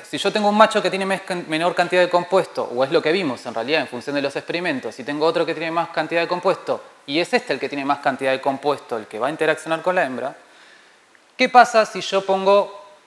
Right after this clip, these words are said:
una cantidad mucho mayor en el ambiente? ¿Podré impedir que alguno de los dos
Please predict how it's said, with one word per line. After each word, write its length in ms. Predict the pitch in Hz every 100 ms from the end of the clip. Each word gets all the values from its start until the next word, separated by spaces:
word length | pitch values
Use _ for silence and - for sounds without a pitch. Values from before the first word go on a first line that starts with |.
| -
una 240 | 185 180 156
cantidad 400 | 160 165 180 180
mucho 280 | 180 -
mayor 460 | 151 143 - 233 127 -
en 120 | 120
el 100 | 113
ambiente? 500 | 113 110 110 101 98 - - _ _ _
¿Podré 240 | 131 156
impedir 480 | 208 196 165 208 233
que 60 | 151
alguno 300 | 139 135 123
de 60 | 117
los 120 | 110
dos 340 | 127 175 -